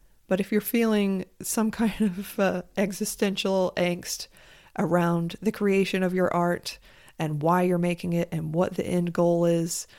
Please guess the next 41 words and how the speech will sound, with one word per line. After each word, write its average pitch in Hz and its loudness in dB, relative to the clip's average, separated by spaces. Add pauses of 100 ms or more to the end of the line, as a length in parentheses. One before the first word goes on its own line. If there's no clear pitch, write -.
(240)
I 208 2
understand, 165 -4
and 165 -2
I 160 -2
want 180 0
to 208 -4
validate 147 -2
that 156 -2
for - -8
you, 156 -4
especially 180 -2 (300)
if 175 -4
you 175 -2
live 185 0
in 165 -4
a 160 -4
capitalistic 170 -2
society. 156 -4
Like, 160 -4
you've 196 0
been 190 -2
trained 170 -2
to - -4
think 165 -8
that - -4
way 151 -2
your 160 -4
entire 156 -6
life. - -10
It's 190 -6
okay 190 -2
that 175 -6
you're 160 -6
thinking 156 -8
that - -6
way. 151 -10 (380)
Also, 196 -2 (380)
the - -2
end 185 -2
goal 175 -2 (180)
doesn't 185 -2